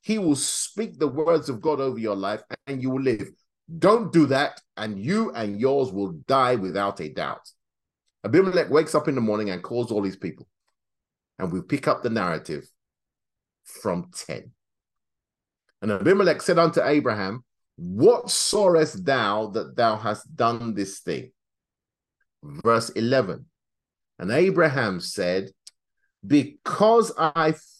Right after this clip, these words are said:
thought, surely the fear of God is not in this place, and they will slay me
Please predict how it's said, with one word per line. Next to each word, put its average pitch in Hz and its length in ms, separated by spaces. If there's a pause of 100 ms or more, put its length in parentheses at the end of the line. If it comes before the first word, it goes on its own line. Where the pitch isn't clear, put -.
(120)
thought, - 400 (1040)
surely 160 800
the 95 160
fear 185 720
of 113 260
God 143 440
is 98 200
not 123 440
in 110 240
this 160 280
place, - 480 (880)
and 104 300
they 123 240
will 110 240
slay - 800
me 95 420